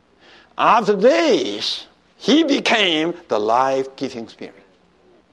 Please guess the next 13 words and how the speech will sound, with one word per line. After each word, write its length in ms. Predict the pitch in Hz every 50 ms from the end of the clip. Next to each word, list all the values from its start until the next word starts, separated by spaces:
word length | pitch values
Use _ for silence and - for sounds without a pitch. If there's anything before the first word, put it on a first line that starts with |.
| _ -
And 160 | 170 226 247
he 220 | 240 - 277 247
came 580 | 196 - 202 180 151 143 139 135 143 156 180 175 - - - - _ _
as 760 | 254 262 262 247 220 190 170 147 139 131 131 147 156 - - - - -
the 200 | 117 107 120 113
Spirit. 420 | - - - - 82 - - - _ _ _ _ _ _ _ _ _ _ _ - - _ _ _ _ _ -
Water 920 | 117 139 185 208 196 185 202 202 202 214 208 208 214 208 208 208 - - - _ _ _
terminates 840 | - 190 202 226 220 220 214 214 214 208 208 214 214 208 - - - _ _ _ _ _
old 320 | - 175 190 202 190 180 -
creation, 760 | - 196 190 190 180 190 202 196 196 202 190 190 202 196 190 - - - _ _
and 240 | - 156 156 151 127
blood 520 | 143 151 165 165 170 170 175 175 185 175 - -
redeems 800 | - 135 139 131 117 175 180 170 147 135 131 131 135 147 156 147